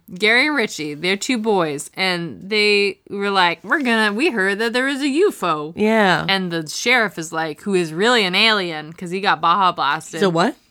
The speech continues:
Speaker 1: He's an alien.
Speaker 2: Ah, thank you.
Speaker 1: Uh, <laughs> sorry, my accent is very strong today.
Speaker 2: <laughs>
Speaker 1: Um,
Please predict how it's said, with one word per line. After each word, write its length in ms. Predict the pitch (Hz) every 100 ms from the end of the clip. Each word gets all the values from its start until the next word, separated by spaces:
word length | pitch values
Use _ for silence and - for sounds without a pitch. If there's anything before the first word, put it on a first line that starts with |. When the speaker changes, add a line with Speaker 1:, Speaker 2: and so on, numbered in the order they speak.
| _ _
Speaker 1:
He's 180 | 185
an 60 | 180
alien. 680 | 170 180 196 180 151 143 170
Speaker 2:
Ah, 200 | 175 170 147
thank 180 | 147
you. 60 | 147
Speaker 1:
Uh, 420 | 180 175 170 165 - 185 -
<laughs> 200 | - 214
sorry, 380 | - 180 160 147
my 180 | 180 208
accent 520 | 202 214 - 262 226
is 140 | 190
very 260 | 170 175 160
strong 320 | 165 160 156
today. 360 | 180 262 220 247 220 - -
Speaker 2:
<laughs> 260 | - -
Speaker 1:
Um, 480 | 214 214 214 214 214